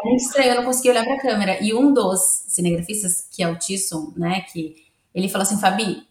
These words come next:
e a gente era muito amiga, a gente conversava muito, ele falou, "Fabi, finge que você tá olhando pra mim. Finge que você tá conversando comigo. Olha pra câmera, mas olha pra câmera. Finge que você tá conversando comigo." E eu fiz isso, ele tava tra-, por trás das, da câmera, né?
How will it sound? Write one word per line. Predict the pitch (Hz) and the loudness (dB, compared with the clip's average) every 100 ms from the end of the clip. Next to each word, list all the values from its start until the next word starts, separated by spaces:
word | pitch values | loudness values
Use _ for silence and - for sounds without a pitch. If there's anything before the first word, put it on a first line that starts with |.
| - | -4
e | 185 | -2
a | |
gente | 180 208 | 0 0
era | 180 | 0
muito | 185 | 0
amiga, | 190 208 | 0 0
a | 196 | -2
gente | 180 | -2
conversava | 185 175 180 175 | -2 -2 0 0
muito, | 180 233 247 | 0 0 -4
ele | 208 | -6
falou, | 202 180 | -8 -8
"Fabi, | 202 208 | -6 -6
finge | 214 247 247 | -4 -4 -4
que | 247 | -4
você | 247 - | -4 -2
tá | 233 | -2
olhando | 226 220 233 | -2 -2 -4
pra | 262 381 | 0 2
mim. | 415 165 - - _ _ - _ - | 2 2 -2 -10 _ _ -20 _ -6
Finge | 240 269 | 0 2
que | 277 | 4
você | 277 - | 2 2
tá | 277 | 0
conversando | 285 285 269 269 277 302 | 6 6 6 6 6 4
comigo. | 330 302 226 180 175 175 - | 6 6 6 0 -4 -4 -2
Olha | 196 240 285 | 4 4 6
pra | - | 2
câmera, | 202 165 160 156 - _ _ | 0 0 -2 -4 -12 _ _
mas | 196 208 214 | 0 2 4
olha | 220 254 | 4 4
pra | 285 | 2
câmera. | - 175 165 165 160 - | 0 0 0 -2 -10 -12
Finge | - 240 | -4 -2
que | 254 | -2
você | 262 | 0
tá | |
conversando | 247 240 247 247 | 2 2 0 0
comigo." | 302 254 196 | 2 2 2
E | |
eu | 233 240 | 2 2
fiz | 277 262 | 2 2
isso, | 233 277 | 2 2
ele | 208 | 2
tava | 196 180 175 | 2 0 0
tra-, | 180 | -4
por | - - | -6 -8
trás | 190 180 | -2 -2
das, | 202 - - - | -2 -4 -8 -8
da | 175 | -6
câmera, | 175 240 349 294 226 | 0 0 2 2 2
né? | 240 | 0